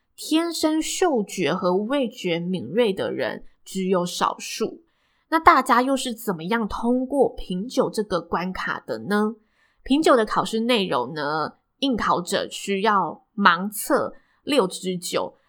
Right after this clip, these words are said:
你喝完这六支酒之后，你要正确的说出所有酒的酒款和特性，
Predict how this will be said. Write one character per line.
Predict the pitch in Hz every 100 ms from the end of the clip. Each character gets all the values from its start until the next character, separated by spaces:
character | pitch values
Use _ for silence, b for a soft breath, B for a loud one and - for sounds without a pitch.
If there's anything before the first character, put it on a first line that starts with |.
| b
你 | 196
喝 | 190 294
完 | 302 214 196
这 | 240
六 | 233 226
支 | 208 185
酒 | -
之 | 170 160
后， | 196 202
你 | 175
要 | 151
正 | 190 240 202
确 | 214
的 | 196
说 | 143 - 160
出 | 160 - 160
所 | 165 - 170
有 | 185 180 170
酒 | - - 143
的 | - 113
酒 | - - 123 160
款 | - 208 127
和 | 202 156 113
特 | - - -
性， | 180 - 202